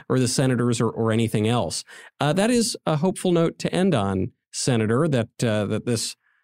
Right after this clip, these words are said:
this case might not only come out with a good end for the pro-life movement, but, uh, also might not hurt us at the polls. Frankly, it might even, might even help us. Before we go,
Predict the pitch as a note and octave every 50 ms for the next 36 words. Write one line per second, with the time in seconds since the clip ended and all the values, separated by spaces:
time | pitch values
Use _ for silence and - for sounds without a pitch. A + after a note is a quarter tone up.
0 | _ _ - A2+ A2+ - - - - D#3 C#3 C3+ C3 - C#3+ C#3 D3 D3 E3 D#3+
1 | D#3+ D#3+ D#3+ D#3 D#3 D3 - - E3 D3 C#3+ D3 C#3 G#2+ A#2 A#2 A2 A2 A#2 C#3+
2 | D3 C#3+ C#3 C#3 C#3+ C3+ - - C3 A#2 A2 - - C#3 B2+ B2+ B2 A#2+ A#2 -
3 | B2+ C3+ C3+ C#3+ D#3 D#3 E3 E3 - - - - - _ _ - D3 C3 B2+ -
4 | - C#3+ G#2 F2+ C3 D3 C#3+ - D3 C#3 D3 C#3+ C#3+ C#3 C3 B2+ C3+ C#3+ C#3+ C3+
5 | A#2 - B2 - B2+ - E3 D#3 A#2 - - - B2 A#2+ A#2+ C#3+ C3 A#2 A2 A#2
6 | A2+ A2+ A2+ G#2 A2 A2 G2+ - - A#2 A#2 A2+ A2+ A2+ G#2 G2+ G2 B2 C#3+ D3
7 | C#3+ D3 G#2+ - - - _ - - - _ _ _ _ _ _ - D3 - -
8 | F#3+ A3+ B3 A3+ D3+ - F2 E2 F2+ - B2